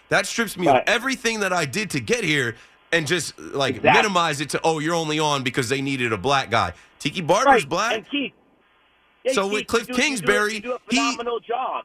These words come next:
Speaker 1: I know,
Speaker 2: Keith,
Speaker 1: and I,
Speaker 2: he's
Speaker 1: I know
Speaker 2: great.
Speaker 1: I'm good at what I
Speaker 2: He's
Speaker 1: do. I,
Speaker 2: great.
Speaker 1: there's nobody that can,
Speaker 2: And
Speaker 1: can, there's nobody can check me on that. But with Cliff Kingsbury, that strips him of everything that he's done, his prowess, his
Speaker 2: Right.
Speaker 1: playing career,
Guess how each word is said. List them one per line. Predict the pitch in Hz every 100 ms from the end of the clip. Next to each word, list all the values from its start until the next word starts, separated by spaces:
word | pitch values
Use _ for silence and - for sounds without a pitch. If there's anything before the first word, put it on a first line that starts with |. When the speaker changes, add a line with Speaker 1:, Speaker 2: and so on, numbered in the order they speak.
| -
Speaker 1:
I | 156
know, | 233 294
Speaker 2:
Keith, | -
Speaker 1:
and | 151
I, | 269
Speaker 2:
he's | 170
Speaker 1:
I | 240
know | 285
Speaker 2:
great. | 285
Speaker 1:
I'm | 175
good | 180
at | 156
what | 160
I | 151
Speaker 2:
He's | 139
Speaker 1:
do. | 120 107
I, |
Speaker 2:
great. | 190
Speaker 1:
there's | 180 214
nobody | 233 214 190 180
that | 147
can, | 139
Speaker 2:
And | 123
Speaker 1:
can, | 147 135 123 107 -
there's | 147
nobody | 185 170 156
can | 139
check | 117 131 120
me | 117
on | 107 117
that. | 127 101
But | 139 131
with | 151
Cliff | - 208 -
Kingsbury, | 277 294 175 180 175 165
that | 180
strips | - - 294 247
him | 202
of | 156 -
everything | 208 240 226 220
that | 208 190
he's | 214 151
done, | 107 131 143 175 - -
his | 202
prowess, | - - 151 139 180 196 - -
his | 127
Speaker 2:
Right. | - -
Speaker 1:
playing | - 175 185 185
career, | 185 160 170 180